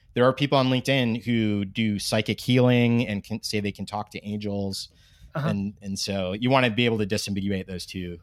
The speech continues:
Speaker 1: uh, roles. <laughs>
Speaker 2: But so you use, you use Wik-, uh, Wikipedia for your, like, ontology
Speaker 1: The
Speaker 2: of possible
Speaker 1: ontology.
Speaker 2: skills?
Speaker 1: So, yeah. So basically the knowledge graph, like, it was complicated. So that, not everything is in Wikipedia. It's,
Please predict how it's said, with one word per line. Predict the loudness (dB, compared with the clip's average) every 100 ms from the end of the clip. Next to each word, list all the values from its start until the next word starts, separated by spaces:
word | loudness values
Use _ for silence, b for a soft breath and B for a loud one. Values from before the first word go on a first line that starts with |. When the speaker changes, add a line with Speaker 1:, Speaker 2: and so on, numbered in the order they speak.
| -14
Speaker 1:
uh, | -12 -12 -14 -8
roles. | -4 -4 -4 -8 -12 b b b
<laughs> | -6 -4 -6 0
Speaker 2:
But | 0 0
so | 0
you | 0 2
use, | 0 -4
you | -4 -2
use | -4 -2
Wik-, | -2 -2 -2
uh, | 0 0 -2 -8
Wikipedia | -8 -2 -2
for | 0 0
your, | 2
like, | 0 0
ontology | -6 -4 -2 0 -2 -8 -12 -14 _ _ _ 0
Speaker 1:
The | 4
Speaker 2:
of | 4
possible | 6 6
Speaker 1:
ontology. | 8 6 4 4
Speaker 2:
skills? |
Speaker 1:
So, | 2 2
yeah. | 4 6 8 8 6 4
So | 2
basically | 0 0 2 2
the | 4
knowledge | 4 4 2 0
graph, | 0 2 0 -2 -18 _ -6
like, | -4 -4 -8 -2
it | 0
was | 2
complicated. | 2 0 0 -2 -2 -2
So | -2 -2 0 -2 -6 _ -20 _ -8
that, | 0 0 0 -8 _ _ -8
not | 0 2 4
everything | 2 0 0
is | 0 0
in | 0
Wikipedia. | 0 -2 -8 -6 -4 -6 -6
It's, | -8